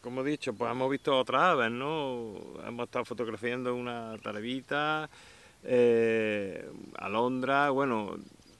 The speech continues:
más bien no era una alondra, era una cobujada.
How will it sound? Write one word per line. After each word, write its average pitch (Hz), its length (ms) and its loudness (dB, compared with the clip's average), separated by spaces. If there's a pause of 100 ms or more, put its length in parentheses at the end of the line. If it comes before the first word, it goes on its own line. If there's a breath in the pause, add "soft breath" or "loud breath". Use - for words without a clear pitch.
(360)
más 131 280 0
bien 143 1000 -2
no 160 80 -2
era 175 280 2
una 151 300 -2
alondra, 131 380 2
era 156 220 2
una 143 400 0
cobujada. 123 760 4